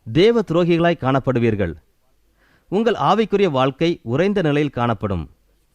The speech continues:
இப்போது நீங்கள், 'நாங்கள் எவ்வாறு விடுபட முடியும்?' என்று கேட்கலாம். இந்த நிலைக்கு காரணம் என்ன என்பதை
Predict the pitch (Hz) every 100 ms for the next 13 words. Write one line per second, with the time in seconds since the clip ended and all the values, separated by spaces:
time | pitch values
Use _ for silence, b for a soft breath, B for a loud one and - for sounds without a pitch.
0 | _ 113 - 107 143 143 - b b b
1 | 156 247 175 151 - _ _ - 139 202
2 | 226 185 151 170 208 170 180 180 170 160
3 | 165 185 147 127 160 127 110 113 92 80
4 | - _ _ _ _ _ _ _ - 135
5 | 202 208 151 156 156 120 131 143 131 120
6 | 139 110 98 131 165